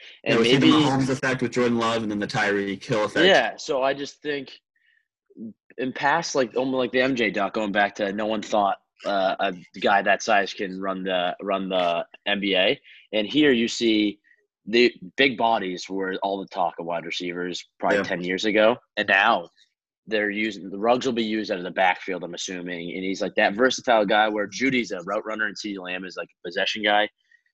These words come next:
Speaker 1: So maybe Gruden just needs that extra, like, weird offense. I don't know. Marcus Mariota, you got some
Speaker 2: Yeah.
Speaker 1: Wildcat stuff, some different. So he might be doing up there. I really just don't, I don't understand the second pick. That's just, that's like the Clinton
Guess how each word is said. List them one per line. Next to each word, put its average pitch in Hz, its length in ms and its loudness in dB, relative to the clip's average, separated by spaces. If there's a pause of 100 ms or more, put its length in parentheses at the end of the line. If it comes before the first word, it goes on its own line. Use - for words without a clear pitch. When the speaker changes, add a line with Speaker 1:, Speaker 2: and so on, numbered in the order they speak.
(200)
Speaker 1:
So - 140 0
maybe 117 280 4
Gruden 107 360 0
just 95 180 -6
needs 95 360 -4
that 90 300 2
extra, 87 600 -2 (100)
like, 82 280 -4
weird 95 360 0
offense. 87 760 0
I 92 80 2
don't 92 100 0
know. 90 220 -2 (100)
Marcus 117 380 2
Mariota, 120 720 4 (320)
you 107 120 -4
got 107 100 0
some 107 100 2
Speaker 2:
Yeah. 101 60 0
Speaker 1:
Wildcat 104 580 4
stuff, 104 440 0
some 98 220 -10
different. 117 420 -2 (300)
So 113 300 -2 (100)
he 135 140 -6
might 123 200 2
be 107 220 -2
doing 110 180 -2
up 104 160 -2
there. 95 140 2
I 101 60 2
really 131 320 4
just 104 280 -6 (240)
don't, 101 280 -4 (120)
I 101 140 0
don't 98 220 -4
understand 87 480 -6
the - 60 -14
second 92 380 -4
pick. 92 200 -4 (420)
That's 98 240 2
just, - 320 -2
that's 104 220 -2
like 98 100 -2
the 98 80 -4
Clinton 92 320 -8